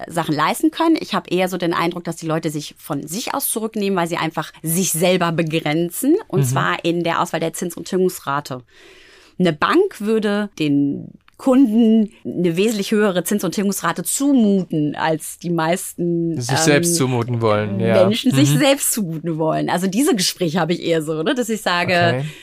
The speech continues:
Speaker 1: "Ja, mit deinem Einkommen könntest du X, äh, Budget." Und dann sagen mir die meisten Leute, "Ja, äh, ja, aber die Rate, das ist mir schon ein bisschen zu viel." Und, und der große Unterschied ist, glaube ich, zu, ich sag mal, wenn ich jetzt vor dreißig Jahren gucke oder neunundneunzig gucke oder vielleicht Anfang zweitausender gucke,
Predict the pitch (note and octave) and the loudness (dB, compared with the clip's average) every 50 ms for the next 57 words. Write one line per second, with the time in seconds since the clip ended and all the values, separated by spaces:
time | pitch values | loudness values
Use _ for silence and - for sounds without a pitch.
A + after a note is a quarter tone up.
0 | - - - D3 D#3 D#3 F3+ - - A3 G3 - E3 E3+ E3 - E3+ E3+ - G3 | -20 -14 -8 -4 -2 0 2 2 2 2 0 0 0 0 0 0 -2 0 0 -2
1 | E3 E3 - F3+ D#3+ E3+ D#3+ - - - - F#4 F4+ - - - - - - - | -2 -2 -2 -2 -4 -4 -6 -8 -6 -4 -4 -4 -4 -6 -8 -6 -6 -6 -6 -6
2 | - - D3+ D#3+ D3+ F#3+ F#3 D#3+ - F3 F3+ G#3 A#3 B3+ B3+ A#3+ G#3+ A#2 E3 F#3 | -4 -4 -4 -2 0 0 0 0 0 -2 0 0 0 0 0 0 0 0 2 2
3 | F#3 F3 F3 D#3 D#3 E3 E3+ F3 F3 E3 - D3+ D#3+ D#3 D#3 D3+ D3 D3 D3 D3+ | 2 2 2 2 2 2 2 2 0 -2 -2 0 2 2 2 2 0 0 -2 -4
4 | - C#3+ D3 C#3+ C#3+ C#3+ - C3+ - - - - - - - - - C#3+ - - | -6 -6 -6 -6 -8 -8 -10 -10 -10 -8 -8 -8 -10 -12 -14 -16 -16 -16 -14 -10
5 | - - - - - - - - - - - - - - - - - - - - | -8 -8 -8 -8 -8 -10 -10 -12 -12 -10 -10 -8 -8 -8 -8 -10 -12 -14 -14 -12
6 | - - - - F#3+ - - - - - E3 - D#3+ - - F#3+ - - - D#3+ | -12 -12 -12 -12 -8 -8 -8 -8 -10 -18 -16 -14 -14 -12 -12 -14 -16 -18 -16 -18
7 | - - - F#3+ G3 G3+ A3 A3+ A3 G#3 - D#3+ D#3+ D#3 - - - E3+ E3+ E3+ | -16 -14 -10 -8 -6 -4 -4 -4 -4 -2 0 0 0 0 -2 -6 -4 -4 -4 -4
8 | - - E3 F3 D3+ F#3+ F#3 - - A#3 - E4 D4 - C#4 - D4 - - - | -4 -6 -6 -4 -2 -4 -4 -4 -4 -4 -4 -4 -4 -4 -4 -6 -6 -4 -4 -4
9 | C4 B3+ B3+ - - - - - - - - - - - - G#3 G#3 G3 D#3+ - | -4 -4 -6 -10 -12 -18 -20 -20 -20 -20 -16 -10 -6 -2 0 2 2 2 0 -2
10 | _ - - - - E3 D#3+ D3+ E3 D#3+ D3+ - C#3+ - - - D3 - A#2 - | _ -18 -16 -12 -10 -10 -8 -8 -8 -8 -6 -8 -10 -8 -8 -10 -8 -6 -8 -8
11 | - - D#3 E3+ B3 D4 D4 - C#4 C4 G#3+ D#3+ D#3 D#3+ D#3 D#3 D#3 D#3 D3+ D#3 | -6 -2 0 2 2 2 2 0 0 -2 -2 -2 -2 -2 -4 -2 -2 -2 -2 0
12 | F#3 B3+ D4 D4 B3+ - - B3+ A3+ - E3+ D3+ D3 D3+ C#3+ - C3+ C#3 C3 - | 0 -2 -2 -4 -6 -8 -6 -6 -6 -4 -4 -4 -6 -6 -8 -10 -12 -14 -14 -16
13 | _ _ _ _ G#3+ - - - D3 D3+ - - C3+ D3 - - - C#3 - - | _ _ _ _ -20 -16 -8 -6 -6 -6 -6 -8 -12 -12 -12 -12 -12 -10 -6 -2
14 | F3 F#3 A#3+ B3 G#3+ G3+ - - G3 - - F3 | 0 0 0 0 -2 -4 -4 -6 -4 -4 -4 -4